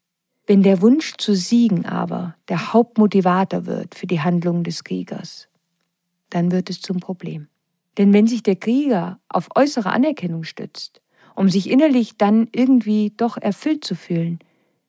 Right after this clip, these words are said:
dann sind wir in dem Land des Schattenkriegers. Es gibt einen schönen Satz: „Der Mensch, der vom Erfolg besessen ist, der hat bereits verloren.“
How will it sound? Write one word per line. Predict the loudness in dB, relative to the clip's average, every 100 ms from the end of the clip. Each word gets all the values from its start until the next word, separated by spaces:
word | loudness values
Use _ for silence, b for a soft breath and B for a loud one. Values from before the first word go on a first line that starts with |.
| _ _ _
dann | 0 2 2
sind | 2 0 0 0
wir | 0
in | 2
dem | 2
Land | 2 0 -2 -4
des | -6
Schattenkriegers. | -6 -6 -6 -6 -8 -10 -12 -18 _ _ _ _ _ _ _ B B B
Es | -6
gibt | -2 0 2
einen | 2
schönen | 2 0 0 0
Satz: | -2 -8 -10 -20 -20 _ _ _ 0
„Der | 4
Mensch, | 6 4 2 -4 -16 _ -6
der |
vom | -2 0
Erfolg | 0 0 0 0 0
besessen | -4 -2 -2 -2 -4
ist, | -4 -8 -16 _ _ _ -10
der | -6
hat | -6 -4
bereits | -4 -2 -4 -6
verloren.“ | -4 -2 -2